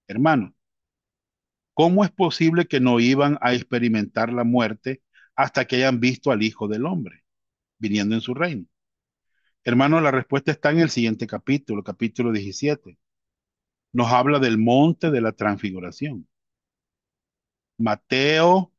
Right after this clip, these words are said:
Marcos y Lucas nos hablan del monte de la transfiguración, porque allí Jesús reveló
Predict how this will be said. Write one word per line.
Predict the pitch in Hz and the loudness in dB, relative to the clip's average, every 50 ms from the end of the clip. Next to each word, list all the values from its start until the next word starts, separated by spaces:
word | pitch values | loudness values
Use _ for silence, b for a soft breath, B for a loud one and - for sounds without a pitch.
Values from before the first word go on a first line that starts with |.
| _ _ _ _ _ _ _ | _ _ _ _ _ _ _
Marcos | 104 104 107 117 127 143 147 - - 165 175 180 - - - _ _ _ _ _ _ | -2 0 2 2 2 2 0 -2 -2 -2 0 -2 -2 -6 -12 _ _ _ _ _ _
y | - 113 110 | -6 -4 -2
Lucas | 107 127 156 180 170 - 180 175 165 - - _ _ _ _ _ _ _ _ | 0 2 2 2 2 0 -2 -2 -2 -4 -8 _ _ _ _ _ _ _ _
nos | - 117 120 113 - - _ | -2 -2 -2 -2 -4 -4 _
hablan | - 156 175 170 165 156 151 151 147 151 127 | 2 2 2 2 2 2 2 2 2 0 -2
del | 117 110 104 101 | -2 -2 0 0
monte | 101 110 120 131 143 160 160 _ - 185 175 | 2 2 4 4 4 2 0 _ -8 -8 -6
de | 139 107 | -6 -6
la | 107 104 | -6 -6
transfiguración, | - - 104 107 113 113 - - 110 117 117 127 127 - 185 190 175 - - _ _ _ _ _ _ _ _ _ _ _ _ _ | -6 -4 -2 -2 -2 -2 -4 -8 -8 -6 -6 -8 -8 -6 -6 -6 -6 -8 -10 _ _ _ _ _ _ _ _ _ _ _ _ _
porque | - 143 139 135 - 139 | 0 0 2 2 0 0
allí | 123 127 160 | 2 2 2
Jesús | 165 190 175 - 185 185 190 | 2 2 2 2 4 4 4
reveló | 185 185 175 151 139 127 123 135 151 175 202 214 B | 4 2 2 4 4 4 4 4 4 4 4 2 B